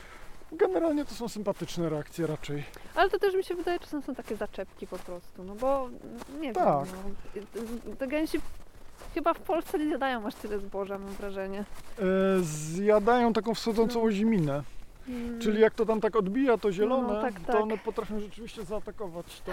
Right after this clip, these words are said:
Speaker 1: natomiast,
Speaker 2: <laughs>
Speaker 1: e,
Speaker 2: Atak gęsi, to
Speaker 1: <laughs> Tak,
Speaker 2: A
Speaker 1: tak.
Speaker 2: tam są wróblaki jakieś albo coś chodzi, zobacz.
Speaker 1: No jest też.
Speaker 2: To jest, y,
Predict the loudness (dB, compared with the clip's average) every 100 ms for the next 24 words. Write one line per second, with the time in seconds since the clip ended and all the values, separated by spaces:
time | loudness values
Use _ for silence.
0 | -6 -4 -2 -2 0 -2 0 -2 -2 -6
1 | -4 -2 -2 2 2 2 0 0 0 -2
2 | -8 -10 -6 0 2 2 4 4 4 2
3 | 0 -2 0 2 2 0 -2 -2 0 0
4 | 0 -8 -12 -12 -12 -10 -10 -8 -8 -8
5 | -8 -6 -4 -4 -6 -8 -8 -6 -4 -2
6 | -2 -2 -6 -16 -18 -18 -14 -12 -12 -12
7 | -14 -16 -16 -16 -20 -20 -18 -18 -18 -20
8 | -20 -18 -14 -14 -14 -18 -20 -20 -20 -12
9 | -10 -6 -4 -4 -6 -10 -14 -18 -16 -16
10 | -16 -16 -16 -14 -8 -6 -4 -6 -10 -4
11 | 0 0 -2 -2 -4 -6